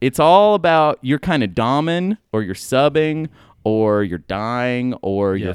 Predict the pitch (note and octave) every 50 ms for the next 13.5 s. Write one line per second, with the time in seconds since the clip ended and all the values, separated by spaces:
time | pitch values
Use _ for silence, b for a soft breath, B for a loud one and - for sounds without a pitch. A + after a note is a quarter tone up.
0 | - - F#2 D2 D2+ - - C2+ C2 - A2+ G#2+ G2+ F#2 G2 G2 - - - -
1 | F2+ F#2 F2 D#2+ D#2+ C#2+ A#1+ B1+ G#1 - _ _ A2 G#2+ G#2 - A2+ - - G#2+
2 | C3 - D#3+ C#3+ C3 A2+ G2 - - - B2+ A2+ A2 G#2 G2 F#2+ - - C3+ C3+
3 | B2+ G2+ C#2+ E2 - B2 B2 - - - A#2+ A2+ A#2 A2+ G#2+ A2 G#2+ - - F#2
4 | F2 F#2 G#2+ G#2+ - F#2 - - C3+ D3 A#2+ E2 G#1 - - - - _ - -
5 | - D#3 D#3+ G#2+ A2+ A#2 A2+ A2+ B2 A2+ G2 D#2+ C2+ A#1 A1 - A#2 A#2 G#2+ G#2
6 | G#2+ - A#2 G#2 G2+ G#2 G2 B2+ D3 D3+ C#3+ A#2 G#2+ C3 D#3+ - G3 D3+ C#3 B2+
7 | C3 - C3 B2 A#2 A2 G2+ F2 - - _ - C3+ A#2 G#2+ G#2+ - - G2 E2
8 | D#2+ D#2+ E2 G2+ A2+ A#2+ B2 C3+ C#3 A#2+ G#2+ G#2 G#2 A2+ B2 A2+ G2 F2 - _
9 | _ _ _ _ _ _ - - - A#2+ A#2 A#2+ B2+ A#2 C#3 C3+ A#2+ G#2+ G2 G#2+
10 | G#2+ G#2 G#2 F#2+ G2 F#2 F2 G#2+ G2+ G2 F#2+ F#2+ F#2+ F#2+ F#2 F#2 F2+ F2+ F2+ F2+
11 | F2 F2 F2+ F2+ F2 G#2+ G2 F#2 F#2+ D3 D#3+ D3 A#2+ A#2 G#2+ F#2 D#2+ D2 C#2+ D#2
12 | - G#2+ D#2+ G#2+ A2 G#2 F#2+ E2+ F2 F2+ - - - A#2 B2 G#2 F2+ G#2+ C#3+ C#3
13 | - D3+ A2+ G2+ G2+ F#2+ F#2+ F#2 D#2 -